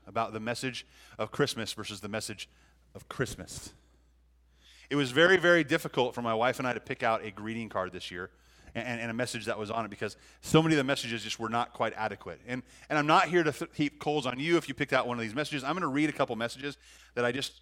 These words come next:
I look at, I'm like, "This is not the message of Christmas." When the angel said, "Peace with God," or "Peace on earth," what he was saying is this, that there is a way through the Messiah that you and I can have peace with God, which means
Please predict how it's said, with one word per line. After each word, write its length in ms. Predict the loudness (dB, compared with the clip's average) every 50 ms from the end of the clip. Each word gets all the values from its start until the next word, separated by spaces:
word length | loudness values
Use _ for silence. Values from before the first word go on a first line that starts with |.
| _
I 140 | -6 -6 -6 -4 -6
look 160 | -4 -2 0
at, 60 | 0 0
I'm 60 | -2
like, 200 | -4 -6 -6 -8
"This 180 | -10 -8 -8
is 120 | -10 -10 -8
not 340 | -6 -4 -2 -2 -2 -4 -6
the 80 | -10
message 260 | -12 -10 -12 -12 -16
of 100 | -18 -18
Christmas." 580 | -16 -14 -14 -12 -12 -14 -14 -16 -16 -18 -20 -20 _ _ _ _ _ _ _ _ _ _ _ _ -20 _ _
When 120 | -2 2 2
the 60 | 4
angel 180 | 4 4 2
said, 400 | 4 6 6 6 4 2 -4 -8
"Peace 440 | -2 2 2 4 4 2 0 -2 -2
with 140 | -6 -4 2
God," 340 | 6 8 8 10 10 10 8
or 60 | 6
"Peace 320 | 4 2 0 0 0 0
on 220 | 2 2 2 4 4
earth," 260 | 6 6 6 4 2 -2 -20 -20 -20 -8 0
what 100 | 4 6
he 60 | 6 6
was 80 | 6
saying 320 | 6 6 6 6 6 6 6
is 300 | 4 4 2 2 4 6
this, 200 | 6 6 6 4
that 200 | 2 0 0 2
there 240 | 4 8 10 10 10
is 160 | 10 8 6
a 100 | 6 4
way 540 | 4 4 6 6 8 8 8 6 6 4 2
through 160 | 2 0 0
the 100 | 0 0
Messiah 760 | 0 0 0 2 2 4 6 8 8 8 8 6 4 2 0 -4 -8 -20 -20 -6 0 2
that 160 | 2 2 2
you 320 | 2 6 6 8 8 8
and 120 | 8 10 10
I 280 | 8 10 8 8 6
can 160 | 6 4 2
have 260 | 2 2 2 2 0 -4
peace 500 | -2 0 2 2 2 2 0 -4 -6 -8 -14 -18 -20 -20 -6 -2
with 200 | -2 -2 2 4
God, 340 | 6 8 10 10 10 8 6
which 180 | 4 0 0
means 800 | -2 0 2 4 6 6 6 6 4 2 0 -2 -2 -4 -8